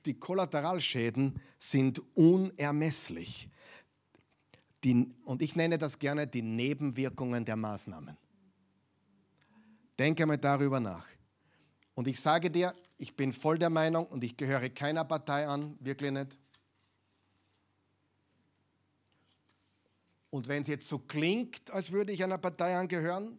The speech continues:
dann sage ich dir, ich habe diese Partei noch nie gewählt. Ehrlich nicht, noch nie. Aber diese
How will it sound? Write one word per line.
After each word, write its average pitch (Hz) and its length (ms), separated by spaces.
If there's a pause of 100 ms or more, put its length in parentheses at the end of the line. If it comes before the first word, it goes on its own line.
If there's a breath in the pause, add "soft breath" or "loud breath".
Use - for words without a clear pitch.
dann 131 120
sage 160 300
ich 170 100
dir, 190 180
ich 151 120
habe 131 120
diese 135 220
Partei 127 340
noch 117 200
nie 120 120
gewählt. 98 460 (2250)
Ehrlich 131 300
nicht, 98 220 (220)
noch 120 100
nie. 135 180 (4000 soft breath)
Aber - 160
diese 143 460